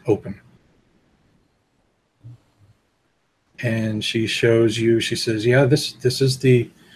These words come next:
the quote, secret vault that everyone in town is always rumored and talking about." And she holds the door open and she, she welcomes you guys in to take a look around. It's just really neat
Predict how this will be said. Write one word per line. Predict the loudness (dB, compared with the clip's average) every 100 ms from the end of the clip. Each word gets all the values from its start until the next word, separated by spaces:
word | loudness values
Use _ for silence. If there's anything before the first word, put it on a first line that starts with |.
| -20 -14
the | -12
quote, | -4 2 2 2
secret | -2 0 0 2 2 2
vault | 4 4 4
that | -2 -2
everyone | 2 4 4
in | 0
town | 0 -2 0
is | -2
always | -2 -2 -4 -6
rumored | -2 -2 -2
and | -2 -4
talking | -6 -6 -8
about." | -10 -12 -18 -20 -20 _ _ _ _ _ _ _ _ _ -6
And | 2
she |
holds | 4 6 4
the | 6
door | 8
open | 6 4 2
and | 2
she, | -2 -8 -14 -20 _ _ _
she | -14 -6
welcomes | -4 -4 -6 -6
you | -6
guys | -6 -6
in | -8 -14
to | -18
take | -10 -10 -6
a |
look | -8 -8
around. | -6 -4 -4 -8
It's | -16 -14
just | -6
really | 0 2 2
neat | 2 0 0